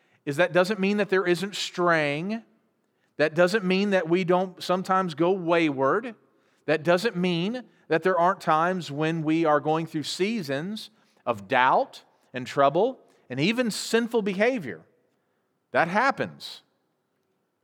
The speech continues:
But on the whole, on the whole, we are continuing in a tra-, trajectory towards Christ and greater holiness.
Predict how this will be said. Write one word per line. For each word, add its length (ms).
But 220
on 300
the 140
whole, 760
on 260
the 120
whole, 560
we 220
are 80
continuing 760
in 140
a 60
tra-, 220
trajectory 1200
towards 360
Christ 680
and 160
greater 280
holiness. 840